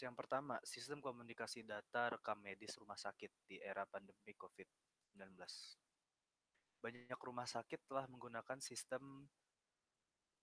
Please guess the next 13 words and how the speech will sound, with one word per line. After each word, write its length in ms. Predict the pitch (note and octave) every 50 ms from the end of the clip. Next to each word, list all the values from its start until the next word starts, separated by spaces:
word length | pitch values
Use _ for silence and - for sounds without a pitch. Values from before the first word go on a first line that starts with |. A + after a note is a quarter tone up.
| _ _ _ _ _ _ -
tradisional 800 | - A#2+ A#2 A#2 A#2 A2+ - B2+ A#2 A2+ B2 C3 C3 B2+ A#2+ A#2
dalam 240 | A2+ A2 A2 A2+ A2+
rekam 240 | A2+ A2+ - - A2+
medis 480 | A2 A2 G#2+ G#2+ G#2+ B2+ C3+ - - B2
dengan 160 | A#2 A#2+ B2 C3+
menggunakan 480 | B2+ A#2 A#2 A2+ A2 G#2 - B2 B2 A#2+
kertas 560 | - - - - B2+ A2+ - - - - - - D3
yang 80 | A#2+
memiliki 480 | B2 A#2+ A#2+ A#2 A2+ A2 G#2 G#2+ - C3+
beberapa 480 | C3 C3 B2+ A#2 A#2+ A2+ G#2 - G#2 G#2
masalah, 400 | G#2 G2+ - - G#2+ A#2 A#2 G#2+ -
di 160 | - - G#2+
antaranya 560 | F#2+ G2+ G2+ - G2+ G2+ G2+ G2+ G#2+ B2+ C#3